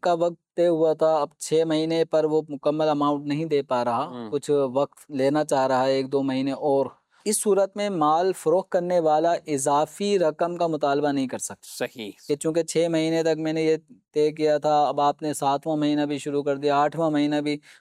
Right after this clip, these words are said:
Speaker 1: تو لہذا اب مجھے اس کے بدلے میں کچھ نہ کچھ آپ دیں۔ تو یہ جو پینلٹی کے، آ، صورت بنے گی، اس کی صورت جائز نہیں ہے۔ اس صورت میں اضافی پیسہ طلب کرنا ناجائز اور گناہ کا کام ہوگا۔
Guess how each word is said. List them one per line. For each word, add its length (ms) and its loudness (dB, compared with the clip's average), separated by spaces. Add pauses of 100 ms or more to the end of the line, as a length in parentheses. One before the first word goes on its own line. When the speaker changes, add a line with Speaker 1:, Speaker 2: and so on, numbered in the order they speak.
Speaker 1:
تو 60 -10
لہذا 340 2
اب 220 0
مجھے 360 0
اس 120 -4
کے 120 0
بدلے 300 0
میں 180 -4
کچھ 220 -8
نہ 140 -2
کچھ 160 -4
آپ 140 -2
دیں۔ 260 -4 (480)
تو 100 -4
یہ 180 2
جو 120 2
پینلٹی 600 0
کے، 140 2 (300)
آ، 340 2
صورت 360 0
بنے 320 0
گی، 340 -4
اس 240 -8
کی 360 -2 (180)
صورت 360 0 (360)
جائز 360 -2
نہیں 300 -4
ہے۔ 220 -2
اس 160 -10
صورت 260 0
میں 160 0
اضافی 560 -2 (440)
پیسہ 460 0
طلب 240 0
کرنا 280 -4
ناجائز 540 -2
اور 140 -2
گناہ 520 -6
کا 180 -8
کام 340 -6
ہوگا۔ 240 -20